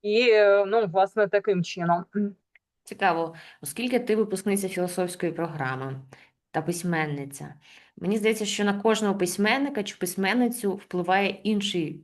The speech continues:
Speaker 2: письменник, так? А, хто вплинув на тебе? А, чи мож-, можливо, а, якийсь філософ вплинув на написання цієї книги?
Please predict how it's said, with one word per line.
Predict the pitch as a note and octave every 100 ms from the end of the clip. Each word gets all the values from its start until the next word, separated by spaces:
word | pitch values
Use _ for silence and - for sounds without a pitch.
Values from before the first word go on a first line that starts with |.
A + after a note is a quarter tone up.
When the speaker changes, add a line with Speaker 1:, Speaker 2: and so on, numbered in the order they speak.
| _
Speaker 2:
письменник, | - D3+ E3+ D3+ C#3 C3+
так? | C#3 F#3 G#3 - - _ _ _ _ -
А, | D#3+ D3+ D3+ D3 D3+ - _ _ - _ _ _ _ _ _
хто | _ A3
вплинув | C4+ A3+ F#3+ G3 E3+
на | F3
тебе? | - D3+ D3 C3 - _ _ _ _ -
А, | D3+ D3 C#3+ D3 D3
чи | -
мож-, | F#3+ F3 E3+ F3
можливо, | E3+ F3 F3+ G3 F#3 F3+ F#3 - - _ _
а, | E3 E3+ E3+ E3 D#3+ D#3+ - _ -
якийсь | E3+ F3 F3+
філософ | - F#3+ G3 F#3+ D3+
вплинув | - D#3+ E3+ G3 D#3+ D3 -
на | D#3+ D3+ D3+ D3 D3 D3 D3 _ -
написання | D#3 D#3+ - D#3 F3 E3+ D#3 D3+
цієї | - D3 C#3 C#3+
книги? | - C#3+ C3+ C3